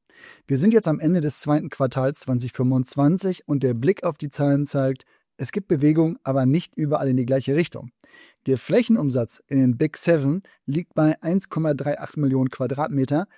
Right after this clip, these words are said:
Das sind immerhin zwölf Prozent mehr als im Vorjahr. Aber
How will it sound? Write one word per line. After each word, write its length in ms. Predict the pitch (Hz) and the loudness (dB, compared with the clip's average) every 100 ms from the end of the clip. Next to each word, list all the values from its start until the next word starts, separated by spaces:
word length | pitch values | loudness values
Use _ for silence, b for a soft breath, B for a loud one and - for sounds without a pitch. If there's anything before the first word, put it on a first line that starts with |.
| b | b
Das 140 | - 139 | -10 -4
sind 120 | 147 | -2
immerhin 320 | 160 151 139 | 2 2 2
zwölf 400 | - 147 180 185 | 0 4 4 4
Prozent 380 | - 165 156 151 | -6 -2 0 0
mehr 160 | 147 147 | 0 -2
als 160 | 151 | -4
im 100 | 131 | -6
Vorjahr. 400 | - 151 131 98 _ _ b b b | -2 0 0 -2 _ _ b b b
Aber 420 | 165 185 196 208 | 2 4 2 0